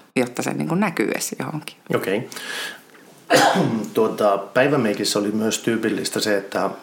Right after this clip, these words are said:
Speaker 2: oli suositeltavaa valita huulet tai silmät,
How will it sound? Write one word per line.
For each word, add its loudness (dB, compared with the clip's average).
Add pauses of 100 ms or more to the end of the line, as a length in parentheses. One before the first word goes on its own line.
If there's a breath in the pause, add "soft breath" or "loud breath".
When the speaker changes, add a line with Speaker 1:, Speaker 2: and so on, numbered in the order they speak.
Speaker 2:
oli 0
suositeltavaa -2
valita 0 (640 loud breath)
huulet -2 (240)
tai -4 (380)
silmät, -4